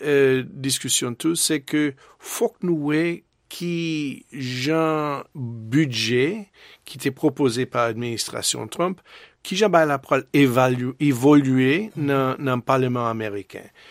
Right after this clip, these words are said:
Speaker 1: Et budget est fait présenter, et qu'on y a là, c'est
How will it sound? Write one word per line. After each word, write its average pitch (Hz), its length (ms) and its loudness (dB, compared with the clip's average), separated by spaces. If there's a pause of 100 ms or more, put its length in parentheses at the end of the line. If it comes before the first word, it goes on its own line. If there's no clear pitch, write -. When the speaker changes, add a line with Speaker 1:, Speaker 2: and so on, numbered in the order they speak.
(340)
Speaker 1:
Et 107 640 -4
budget 123 540 -4
est 127 80 -2
fait - 360 -4
présenter, 127 880 -2 (400)
et 139 120 -6
qu'on 165 200 0
y 151 80 4
a 139 120 2
là, 190 420 2
c'est 135 380 2